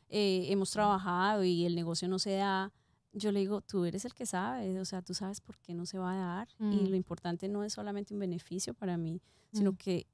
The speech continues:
Speaker 1: cada persona que pone su confianza también tenga ese beneficio. Entonces,
Speaker 2: Sí.
Speaker 1: yo creo que todo está en manos de Dios, en su
Speaker 2: Mm.
Speaker 1: tiempo y, y en la manera en que Él nos va guiando para hacer lo que hacemos, ¿no? O sea,
Speaker 2: Mm.
Speaker 1: en cada cosa tenemos que procurar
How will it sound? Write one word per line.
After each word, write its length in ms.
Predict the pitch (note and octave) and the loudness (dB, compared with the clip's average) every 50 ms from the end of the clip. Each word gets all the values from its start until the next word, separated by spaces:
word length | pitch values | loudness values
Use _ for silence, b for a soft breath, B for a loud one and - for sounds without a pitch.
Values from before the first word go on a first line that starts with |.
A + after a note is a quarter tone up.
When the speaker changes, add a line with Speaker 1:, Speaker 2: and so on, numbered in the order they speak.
| _ _ | _ _
Speaker 1:
cada 320 | - G3+ F3+ F3 F#3+ G#3+ | -4 -2 -2 0 -2 -2
persona 520 | - - A#3 G#3+ - - F#3 F3 F3 F3 F#3 | -4 -6 -6 -6 -4 -4 -4 -4 -4 -4 -6
que 240 | - - A3 G3+ | -8 -8 -8 -8
pone 300 | F#3+ - - E3+ E3+ F3 | -8 -8 -6 -4 -2 -2
su 140 | F#3 - G#3 | -2 -4 -6
confianza 580 | - - F#3 F3+ - - F3+ E3+ F3 F3 - - | -6 -6 -8 -8 -6 -6 -6 -6 -6 -6 -8 -10
también 340 | - G3 G3 F#3+ F3+ F3+ - _ | -10 -8 -8 -6 -6 -8 -10 _
tenga 240 | - F#3+ F#3 G3 G3 | -6 -4 -4 -2 -4
ese 180 | G#3 - F#3 F#3 | -6 -8 -8 -8
beneficio. 640 | F3+ F3 E3 E3 - - F3+ E3 E3+ - - E3+ | -8 -8 -8 -8 -8 -8 -8 -8 -6 -8 -8 -10
Entonces, 360 | F3+ F3+ F#3+ G3 G3+ G#3+ A#3 F#3 | -10 -8 -6 -6 -6 -6 -4 -4
Speaker 2:
Sí. 60 | A#3 | -4
Speaker 1:
yo 80 | A#3+ A#3+ | -4 -4
creo 200 | - C4+ C4 B3+ | -6 -8 -10 -10
que 140 | - - - | -10 -16 -12
todo 220 | - - F#3+ F#3 | -6 -4 -2 -2
está 200 | G3 - - G#3+ | -2 -2 -4 -4
en 60 | G#3 | -4
manos 280 | G#3 G#3 G#3 G3+ G#3 G3 | -4 -2 -2 -2 -2 -2
de 100 | F#3 F3+ | -2 -2
Dios, 520 | E3 D#3 D#3+ E3 G3+ B3+ - - - - _ _ _ | -2 -2 -2 -2 -4 -6 -8 -10 -12 -14 _ _ _
en 100 | G3+ G3 | 0 2
su 140 | F#3+ F#3 F3+ | 2 4 4
Speaker 2:
Mm. 100 | F3+ F3 | 2 2
Speaker 1:
tiempo 540 | F3 F#3+ F3+ F3+ F3+ F#3 G3 - A3+ B3 b b b b b b b b b b b _ | 4 4 4 4 4 2 -2 -4 -8 -10 b b b b b b b b b b b _
y, 420 | - G#3 G#3+ G3+ G3 G3 F#3+ - - | -4 -2 0 2 2 2 2 0 0
y 100 | - G3 | 2 2
en 100 | G3 F#3 | 2 2
la 80 | F3+ F3 | 2 0
manera 280 | F3 E3+ E3+ E3 E3 | 0 0 -2 -2 -2
en 100 | F3+ G3+ | -4 -4
que 120 | - - A3 | -6 -6 -4
Él 80 | G3+ | -4
nos 120 | F#3+ F3+ F3+ | -2 -2 -2
va 80 | F#3 F#3 | -2 -4
guiando 400 | F#3+ G3 F#3+ F#3+ F#3 F#3 F#3+ G3 | -4 -4 -4 -4 -4 -4 -6 -8
para 220 | - G3 F#3+ F#3 | -10 -10 -8 -8
hacer 220 | E3+ - F3 E3 - _ _ _ _ _ _ - | -10 -10 -12 -14 -14 _ _ _ _ _ _ -20
lo 60 | G3 | -20
que 120 | - - F#3 | -14 -14 -12
hacemos, 400 | F#3 - C#4+ G4 F#4+ A#3+ F3 F3 | -10 -6 -4 -2 -2 -2 -2 -2
¿no? 160 | F3 G3 C#4 D4+ B3+ | -4 -4 -6 -8 -10
O 40 | - | -16
sea, 180 | - - - | -12 -6 -2
Speaker 2:
Mm. 200 | G#3 G3 F#3+ F#3 F#3 | 0 0 0 0 0
Speaker 1:
en 160 | G3+ G3 F#3+ | 0 0 0
cada 340 | - - E3+ F3 G3+ B3 B3+ | -2 -2 -2 -2 -2 -4 -6
cosa 380 | - - A#3+ A#3 A#3 - A3 | -8 -8 -6 -6 -4 -6 -8
tenemos 500 | G#3 - G3+ F#3 F3+ F3 F3 F3 F#3 - | -8 -6 -4 -4 -2 -2 -2 -4 -4 -6
que 380 | - - - G#3 F#3+ F3+ E3+ E3+ - _ | -8 -10 -8 -6 -6 -4 -6 -8 -10 _
procurar 640 | - F#3+ F#3+ - _ - F3 D#3+ E3 D3+ C#3+ D3 | -4 -4 -4 -4 _ -6 -4 -4 -2 -4 -4 -6